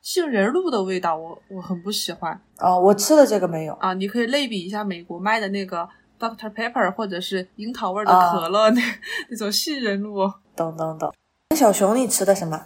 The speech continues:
Speaker 1: 我分享两个东西吧，其实都是我在一家店买的，因为我提了这个题目之后，我就想去，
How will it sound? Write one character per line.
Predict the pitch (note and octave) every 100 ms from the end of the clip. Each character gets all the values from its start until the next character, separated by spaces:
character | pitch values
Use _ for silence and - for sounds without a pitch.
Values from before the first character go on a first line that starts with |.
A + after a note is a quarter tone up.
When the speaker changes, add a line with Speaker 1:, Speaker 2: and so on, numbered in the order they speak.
| _ _ _ _ -
Speaker 1:
我 | G3+
分 | E4
享 | F4 C#4+
两 | B3 E3+
个 |
东 | G3 G#3 G#3
西 | -
吧， | G3 - _ -
其 | A#3+
实 | C4
都 | D#4+
是 | F4
我 | C4 F#3
在 | A3
一 | A#3+
家 | B3 A#3+
店 | B3 C#4+
买 | A3+ A2+
的， | -
因 | F3
为 | B3
我 | C#4+ F#3 - _ -
提 | A3
了 | B3
这 |
个 | D4+ C4+
题 | -
目 | F#3 B3
之 | A#3+ A#3
后， | C#4+
我 | -
就 | G#3
想 | - E3+ D#3+
去， | - G#3+ F#3+